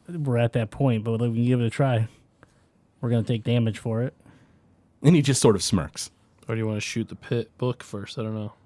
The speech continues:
Speaker 1: I don't know. You're, <laughs> you're the one that
Speaker 3: I don't
Speaker 1: wanted to
Speaker 3: know.
Speaker 1: grab the gun and shoot the pit, so.
Speaker 3: Is there aberrant energy coming off of him?
Speaker 2: Of Glaris?
Speaker 3: Yeah.
Speaker 2: You can make an Arcana check.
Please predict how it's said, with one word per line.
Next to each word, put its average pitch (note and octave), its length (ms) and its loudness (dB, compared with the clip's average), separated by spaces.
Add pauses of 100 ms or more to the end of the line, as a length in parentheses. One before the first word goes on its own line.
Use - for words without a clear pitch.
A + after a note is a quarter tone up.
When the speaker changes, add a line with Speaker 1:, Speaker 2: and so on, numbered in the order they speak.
(500)
Speaker 1:
I B2 160 -4
don't C#3 160 6
know. D3+ 200 8
You're, B2 200 4
<laughs> B2+ 640 -2
you're C#3 180 6
the D3 60 6
one D3 140 8
that C#3 100 8
Speaker 3:
I C#3+ 60 10
don't C#3+ 120 8
Speaker 1:
wanted D3+ 120 10
to - 40 10
Speaker 3:
know. C#3 60 6
Speaker 1:
grab C#3+ 240 8
the C#3 100 6
gun D3 240 8
and C3+ 140 6
shoot D3+ 200 0
the C#3 60 -8
pit, - 380 0
so. A#2+ 380 -2 (320)
Speaker 3:
Is D#3+ 120 4
there A#3 180 8
aberrant G3 320 8
energy D#3+ 300 4
coming D3 260 6
off C3+ 140 4
of A#2 80 -4
him? C#3 320 0 (800)
Speaker 2:
Of A#2 160 6
Glaris? A2 460 4
Speaker 3:
Yeah. A#2+ 220 -2 (840)
Speaker 2:
You - 120 -20
can A2 40 4
make A2 120 6
an G#2 60 6
Arcana F2+ 380 2
check. - 380 -4